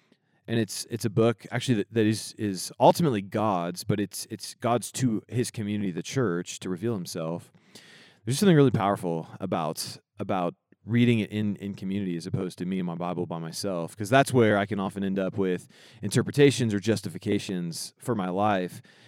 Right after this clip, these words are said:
that I would never, never have if I was reading it with someone, with someone else. And it's also, I think, again, going back to what I said a second ago, by reading it together as a community, we all end up kind of with our own interesting, unique individual life as we, as we're,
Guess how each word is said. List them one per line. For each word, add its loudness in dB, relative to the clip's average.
that 0
I 0
would 6
never, 6
never 4
have -2
if -12
I -2
was -2
reading -4
it -8
with -12
someone, -10
with -8
someone -4
else. -4
And -6
it's -4
also, 4
I 6
think, -4
again, 0
going 2
back 0
to 0
what 2
I -2
said -2
a -4
second -6
ago, -4
by 2
reading 8
it -2
together -2
as -10
a -12
community, -2
we 4
all 6
end 6
up 2
kind 2
of 4
with 2
our 2
own 2
interesting, -2
unique -4
individual 0
life -2
as -8
we, -4
as -12
we're, -8